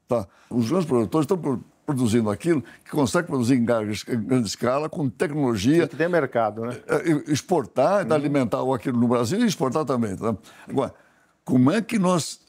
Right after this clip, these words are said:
Speaker 1: incentivamos essa agricultura familiar? Eu até já andei tentando estudar um pouquinho, isso é dos programas que já existem pra agricultura familiar, tá? E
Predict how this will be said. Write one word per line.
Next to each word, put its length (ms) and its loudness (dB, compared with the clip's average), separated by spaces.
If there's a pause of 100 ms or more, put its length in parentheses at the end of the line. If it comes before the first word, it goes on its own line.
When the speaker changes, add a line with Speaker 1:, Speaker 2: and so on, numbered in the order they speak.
Speaker 1:
incentivamos 1200 0 (160)
essa 240 -4
agricultura 480 -4
familiar? 320 0
Eu 60 4
até 280 0 (380)
já 120 0
andei 160 4
tentando 420 0
estudar 360 -2
um 80 -2
pouquinho, 380 0
isso 140 0
é 20 0
dos 140 -2
programas 400 0
que 120 -2
já 160 2
existem 600 0
pra 140 -2
agricultura 500 0
familiar, 500 0 (140)
tá? 160 -2 (540)
E 120 4